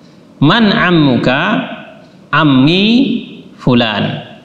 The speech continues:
Ya. Kalau orang bertanya, kalau kita bertanya kepada seseorang, "Man waliduka?" Kamu itu adalah huruf K-nya. Tapi kalau kita sandarkan kepada kita, K-nya kita ganti huruf ya.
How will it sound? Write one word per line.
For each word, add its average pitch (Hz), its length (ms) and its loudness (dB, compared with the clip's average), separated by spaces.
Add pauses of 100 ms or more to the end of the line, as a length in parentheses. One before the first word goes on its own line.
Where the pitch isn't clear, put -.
(240)
Ya. - 240 -10 (560)
Kalau 123 240 0
orang 180 160 2
bertanya, 151 800 0
kalau 127 240 0
kita 131 160 2
bertanya 139 320 2
kepada 127 240 0
seseorang, 127 640 -2
"Man 165 320 2
waliduka?" 131 1040 0 (800)
Kamu 123 400 2
itu 113 240 2
adalah 131 320 2
huruf 127 320 0
K-nya. 123 480 -2 (460)
Tapi 131 220 2
kalau 160 160 2
kita 143 240 0
sandarkan 123 400 2
kepada 113 240 4
kita, 107 220 2 (500)
K-nya 127 240 0
kita 120 240 2
ganti 113 240 4
huruf 120 320 2
ya. - 240 0